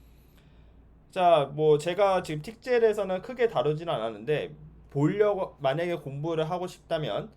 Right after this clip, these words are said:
어, 틱즈, 비주얼 틱즈 씨디나 아니면 텍스-, 태그젠플을 통해, 태그젠플에 올라와 있는 그림들을 공부하면서 익혀보시면 되겠어요.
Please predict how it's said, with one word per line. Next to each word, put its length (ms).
어, 480
틱즈, 580
비주얼 800
틱즈 380
씨디나 640
아니면 500
텍스-, 480
태그젠플을 720
통해, 360
태그젠플에 520
올라와 400
있는 340
그림들을 500
공부하면서 840
익혀보시면 560
되겠어요. 380